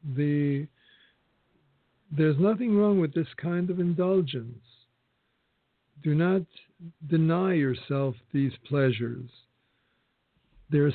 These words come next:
so many benefits awaiting you, and all you have to do is reach out to them. And you know, my friends, they don't cost anything. They're free. And there's, they say some of the best things are free, and maybe this is one of the things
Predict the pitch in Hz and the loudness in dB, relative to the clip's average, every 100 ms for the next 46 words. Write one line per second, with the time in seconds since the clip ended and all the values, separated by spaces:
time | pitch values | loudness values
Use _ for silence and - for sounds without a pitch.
0 | - 190 202 190 147 120 156 196 160 147 | 2 2 4 4 2 0 0 0 -2 -6
1 | 131 143 123 127 127 123 123 123 127 139 | -8 -6 -4 -4 -4 -6 -8 -10 -10 -6
2 | 151 170 185 175 170 - 160 190 180 143 | -4 0 -2 -2 -6 -8 -4 -2 -2 -2
3 | 120 170 170 - 180 190 139 156 127 117 | -4 -4 -4 -6 -6 -6 -6 -6 -6 -8
4 | 117 _ _ _ _ _ 165 156 160 190 | -12 _ _ _ _ _ 0 4 4 4
5 | 196 190 - 185 185 156 151 156 190 170 | 4 2 0 0 0 0 0 0 0 -2
6 | - 180 175 - 139 131 123 127 120 131 | -4 -4 -6 -4 -2 -2 -2 -6 -6 -6
7 | 131 - - 180 156 120 127 _ _ _ | -6 -8 -2 0 0 -6 -18 _ _ _
8 | _ _ _ _ _ _ - 147 139 143 | _ _ _ _ _ _ -8 -2 2 2
9 | 139 120 123 165 165 - - 156 147 - | 0 -2 -10 -14 -18 -20 -6 -2 -2 2
10 | 196 185 165 151 143 139 139 147 - - | 2 2 0 -2 -2 -4 -2 -4 -4 -6
11 | 156 143 143 131 - 151 170 160 156 170 | -4 -2 -4 -6 -6 -2 0 0 -2 0
12 | 170 151 165 165 165 156 131 - - 151 | 0 0 -2 -2 -2 -2 -4 -14 -12 0
13 | 156 160 156 156 139 160 160 | 2 2 0 -2 -2 0 0